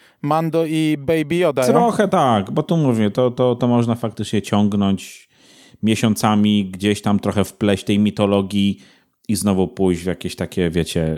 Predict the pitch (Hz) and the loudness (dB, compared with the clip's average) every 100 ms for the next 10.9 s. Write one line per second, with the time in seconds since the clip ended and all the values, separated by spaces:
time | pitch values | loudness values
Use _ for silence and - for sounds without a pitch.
0 | 82 80 82 - 101 - 101 95 95 95 | -4 -4 -4 -4 -4 0 2 2 2 2
1 | 95 95 95 - - _ _ _ 117 101 | 2 2 0 -2 -18 _ _ _ -12 -12
2 | 110 - 113 104 98 - 117 117 123 123 | -14 -4 0 0 0 0 -2 0 0 -2
3 | 123 117 95 90 80 87 85 98 95 120 | 0 0 0 -2 -6 -8 -6 -4 -2 0
4 | 165 160 143 - 135 135 123 123 117 - | 0 0 -2 -4 -4 0 2 2 0 0
5 | 107 104 - 92 95 95 92 95 - 92 | 0 0 -4 -8 -8 -2 0 -2 -4 -6
6 | - - 92 90 92 92 - _ - - | -8 -6 -2 0 0 -2 -2 _ -20 -20
7 | _ _ _ _ _ _ _ - 92 - | _ _ _ _ _ _ _ -12 -12 -12
8 | _ 101 90 90 95 87 92 90 - 101 | _ -2 -2 -2 -2 0 2 0 0 0
9 | 95 95 82 82 - 98 104 98 95 87 | 0 0 -2 -4 0 2 2 2 -2 -4
10 | 90 85 80 80 82 78 78 - - | -4 -4 -4 -6 -6 -6 -8 -10 -16